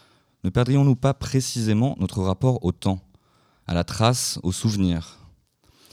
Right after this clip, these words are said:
Et si l'instantané nous faisait perdre l'instant,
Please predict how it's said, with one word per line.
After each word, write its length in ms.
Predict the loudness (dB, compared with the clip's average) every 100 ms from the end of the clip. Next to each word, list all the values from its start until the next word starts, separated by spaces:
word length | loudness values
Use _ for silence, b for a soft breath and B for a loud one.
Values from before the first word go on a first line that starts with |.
| B
Et 80 | -6
si 280 | -2 -2 -2
l'instantané 720 | 0 0 0 -2 2 2 4
nous 100 | 2
faisait 240 | 0 -2 0
perdre 300 | 0 2 2
l'instant, 420 | 0 -2 -4